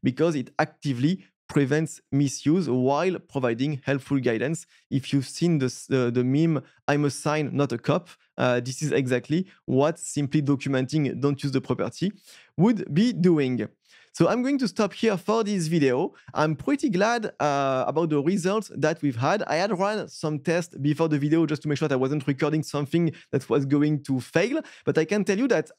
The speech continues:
we got some slightly different results, uh, during the recording than during my test before. So I would really recommend that you try this approach either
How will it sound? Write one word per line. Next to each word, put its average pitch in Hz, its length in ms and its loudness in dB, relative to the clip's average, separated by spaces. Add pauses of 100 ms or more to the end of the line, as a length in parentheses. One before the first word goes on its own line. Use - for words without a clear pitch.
we 165 140 2
got 214 280 0
some 156 260 -4
slightly 262 640 -2
different 196 560 -2
results, 151 520 -2 (360)
uh, 127 920 0
during 175 280 0
the 170 60 2
recording 165 600 0
than 185 240 0
during 156 240 0
my 131 160 0
test 143 460 -4
before. 151 420 0 (300)
So 160 160 2
I 160 40 0
would 160 220 2
really 240 240 2
recommend 214 640 0 (280)
that 156 300 2
you 160 80 -4
try 247 300 0
this 226 160 -4
approach 220 480 -2
either 226 500 2